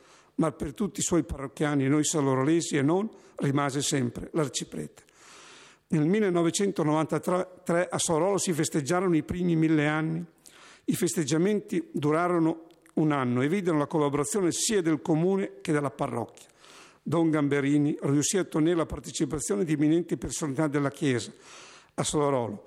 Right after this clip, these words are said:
i quali intervennero sia nelle funzioni religiose ma anche in questa sala consiliare, oltre al nostro vescovo, il cardinale Poppart e il cardinale Biffi.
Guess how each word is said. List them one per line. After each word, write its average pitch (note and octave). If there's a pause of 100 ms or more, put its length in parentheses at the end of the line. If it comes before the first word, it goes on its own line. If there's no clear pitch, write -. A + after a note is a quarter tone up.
(280)
i -
quali D#3+
intervennero C3+
sia -
nelle D3
funzioni E3+
religiose C#3
ma E3+
anche D3+
in C#3+
questa C#3+
sala C3+
consiliare, C3+ (360)
oltre F3
al C#3
nostro C#3
vescovo, F3
il D#3
cardinale C#3+
Poppart E3+
e E3+
il C3+
cardinale B2+
Biffi. A#2+